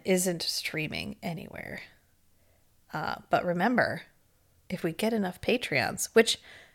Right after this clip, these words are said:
you can visit the Patreon page at Strange and Beautiful Book Club or follow us on Instagram, at Strange and Beautiful Book Club, where I update pretty frequently about what we're doing, which is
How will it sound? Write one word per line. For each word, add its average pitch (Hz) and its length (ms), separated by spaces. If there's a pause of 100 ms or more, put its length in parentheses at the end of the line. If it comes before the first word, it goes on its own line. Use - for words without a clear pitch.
you 214 160
can 294 240
visit 277 280
the 233 60
Patreon 175 560
page - 520
at - 240
Strange 175 340
and 170 120
Beautiful 156 340
Book - 180
Club - 320 (340)
or 247 160
follow 202 340
us 170 180
on - 80
Instagram, 139 560 (440)
at 170 160
Strange - 340
and 165 100
Beautiful 160 360
Book - 220
Club, 160 240 (200)
where 180 180
I - 160
update - 460 (480)
pretty 349 220
frequently - 580 (520)
about 180 320
what 175 160
we're 165 120
doing, 165 380
which 180 200
is 165 340